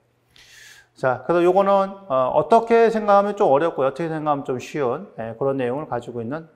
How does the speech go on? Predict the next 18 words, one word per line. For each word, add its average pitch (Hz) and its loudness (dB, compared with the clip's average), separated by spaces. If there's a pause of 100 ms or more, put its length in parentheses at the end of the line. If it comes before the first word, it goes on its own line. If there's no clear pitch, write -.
(120)
부분이 120 -10
됩니다. 104 -12
그 135 -8
답은 139 -2
삼 175 -4
번이고요. 127 -2 (600)
자, 151 6
그래서 185 0
산화성 233 2
물질은 185 4
알루미늄 160 2
분말, 139 -2
이제 117 -4
환원성 185 0
물질은 185 0
바로 131 0
이제, 127 -4
어, 110 -10